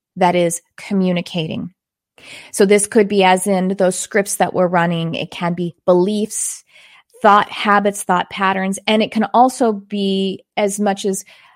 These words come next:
how much what we're thinking about and whether we are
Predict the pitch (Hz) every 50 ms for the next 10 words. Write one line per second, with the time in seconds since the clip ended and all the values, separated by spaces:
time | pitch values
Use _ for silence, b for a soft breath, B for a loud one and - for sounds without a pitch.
0 | b b b _ _ _ - 247 254 277 285 302 302 294 - - - 185 196 214
1 | 269 320 - - 320 302 294 294 - - 277 262 247 269 247 247 220 233 220 220
2 | 214 214 - _ - 208 208 202 190 196 208 226 226 233 233 233 214 202 208 202
3 | 202 - - - 208 190 190 190 196